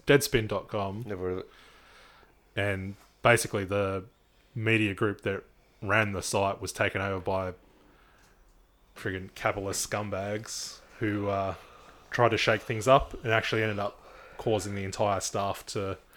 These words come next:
Speaker 1: quit and protest. Boom. Website over. It
Speaker 2: Website
Speaker 1: was
Speaker 2: over. Somebody's got no, heaps of people got no job.
Speaker 1: Oh man, these, these writers all had, like, other gigs going, but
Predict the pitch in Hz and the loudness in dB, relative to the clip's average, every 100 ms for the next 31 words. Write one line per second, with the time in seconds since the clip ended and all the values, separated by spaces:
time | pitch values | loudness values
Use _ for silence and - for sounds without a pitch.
0 | - - - 113 98 98 95 - 92 92 | -20 -6 -2 -2 -2 -4 -4 -4 -6 -6
1 | - - _ - _ _ _ _ _ _ | -12 -14 _ -20 _ _ _ _ _ _
2 | - 95 90 78 - - _ _ 98 - | -8 -6 -6 -10 -20 -20 _ _ -8 -8
3 | 101 92 - 92 90 87 87 - - _ | -6 -6 -6 -8 -8 -10 -12 -18 -20 _
4 | _ _ _ - - - - - - - | _ _ _ -20 -20 -20 -20 -20 -20 -20
5 | _ 113 101 110 107 117 120 117 101 - | _ -6 0 4 8 8 8 4 2 -6
6 | 104 104 98 101 110 98 - - 113 113 | -6 -6 -8 -10 -10 -10 -10 -12 -12 -10
7 | - 110 110 - 104 98 - - - _ | -6 -4 -2 -2 -4 -2 -4 -4 -14 _
8 | _ - - _ _ _ - 165 160 139 | _ -16 -16 _ _ _ 2 6 6 6
9 | 135 131 - 139 - - 113 104 95 - | 4 4 6 4 4 0 0 2 0 -6
10 | 110 95 101 92 101 92 104 92 95 92 | -4 -4 -4 -6 -6 -4 -4 -6 -8 -8
11 | - 104 101 104 101 95 | -6 -6 -4 -6 -6 -6